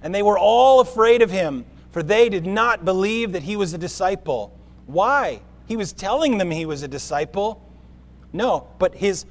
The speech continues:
past, his actions, he had murdered and abused and ravaged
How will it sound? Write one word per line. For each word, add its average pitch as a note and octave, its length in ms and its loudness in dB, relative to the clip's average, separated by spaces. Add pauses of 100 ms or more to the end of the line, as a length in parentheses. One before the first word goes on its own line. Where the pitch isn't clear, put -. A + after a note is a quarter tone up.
(120)
past, A3 720 0 (160)
his G#3+ 320 -4
actions, F#3+ 560 -4
he G#3 160 -8
had F#3 300 -2 (260)
murdered F3+ 680 2 (280)
and E3 320 -4 (200)
abused G3+ 840 -2
and E3 300 -6 (680)
ravaged F3 920 0